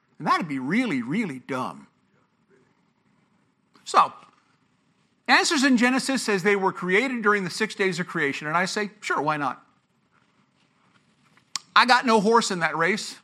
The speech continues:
I got no candle at that funeral. Sure. But it's interesting, if they were created during the six days of creation, and, uh, and when God rested, and even on day six, when he said everything was good,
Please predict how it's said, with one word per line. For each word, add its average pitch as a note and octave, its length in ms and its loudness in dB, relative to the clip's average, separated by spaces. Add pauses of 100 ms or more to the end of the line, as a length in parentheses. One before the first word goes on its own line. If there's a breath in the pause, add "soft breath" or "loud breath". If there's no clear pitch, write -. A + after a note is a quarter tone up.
(500 soft breath)
I - 80 -4
got G#3 160 0
no G#3 140 0
candle A3 420 0
at A3+ 120 -4
that A3 140 -2
funeral. D#3+ 520 -6 (580)
Sure. F#3+ 300 0 (4000 loud breath)
But C4 100 2
it's A3+ 100 0
interesting, A#3+ 400 2
if F#3 120 4
they G#3+ 120 4
were A#3 160 8
created F3 400 2
during F#3+ 240 4
the D#3 80 -4
six - 240 0
days F3 260 0
of C#3 80 -6
creation, E3+ 560 -2 (880 loud breath)
and, G3 120 4
uh, G3+ 260 6
and G3 180 4
when G3+ 140 4
God A3+ 320 6
rested, F#3+ 580 0 (580 loud breath)
and F3 80 2
even A#3 200 6
on F#3 160 6
day F#3 180 4
six, G3+ 420 2
when F3+ 120 0
he F3+ 60 2
said G#3+ 260 4
everything A3 360 4
was F3 160 2
good, E3 480 4